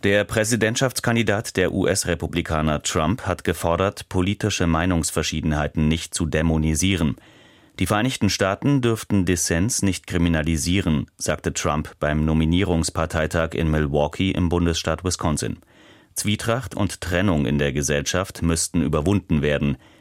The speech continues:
Er trete an, um Präsident von ganz Amerika zu werden, betonte der achtundsiebzigjährige.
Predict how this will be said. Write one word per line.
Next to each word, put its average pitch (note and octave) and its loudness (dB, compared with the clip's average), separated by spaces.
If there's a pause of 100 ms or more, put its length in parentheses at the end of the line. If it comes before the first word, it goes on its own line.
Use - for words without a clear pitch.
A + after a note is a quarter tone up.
(260)
Er E2+ 0
trete F#2+ 0
an, G2 2
um G2 0
Präsident F2 0
von E2 0
ganz E2+ 0
Amerika D#2 0
zu D#2 -2
werden, C#2 0
betonte D2 -2
der C#2 -2
achtundsiebzigjährige. - -4